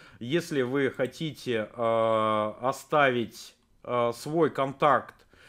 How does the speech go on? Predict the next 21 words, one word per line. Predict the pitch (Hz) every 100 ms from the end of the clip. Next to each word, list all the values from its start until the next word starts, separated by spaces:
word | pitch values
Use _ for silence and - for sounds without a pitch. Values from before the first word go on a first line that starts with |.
| - -
а, | - 113 113 110
ВКонтакте, | - 160 151 180 185 185 - 175 156 - _
например, | 131 123 143 147 147 123 120 120
чтобы | - 139 123 120 113
к | 131
вам | 139 131 110
человек | 143 123 131 131 -
обратился, | 113 127 123 147 131 - 120
всё | - - 147
делается | 113 123 113 107 -
достаточно | 113 135 - 151 - 147 143 - - - -
быстро | 147 170 180 175
и | 170
легко. | 185 185 - 233 226 - - _
Вы | 120 165
заходите | 156 165 160 220 214 196 - 180
в | 165
поисковой | - 143 127 - 143 131
строке, | 123 - 143 139 - 151 131
вы | 113 143 139 110 117
копируете | - 139 - 175 156 131 117 110 - 123 110